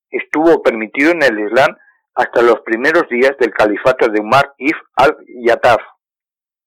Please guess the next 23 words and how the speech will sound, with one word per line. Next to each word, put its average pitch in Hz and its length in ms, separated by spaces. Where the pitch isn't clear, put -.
La 131 180
principal 135 580
diferencia 151 580
entre 104 200
los 101 200
dos 160 220
tipos - 240
de 104 60
matrimonios 117 640
es 170 160
que 120 100
en 120 100
el 117 100
permanente 143 720
el 127 160
Islam 135 480
tiene 160 300
definidos 123 580
claramente 151 520
los 165 200
derechos 151 400
y 165 60
obligaciones 123 600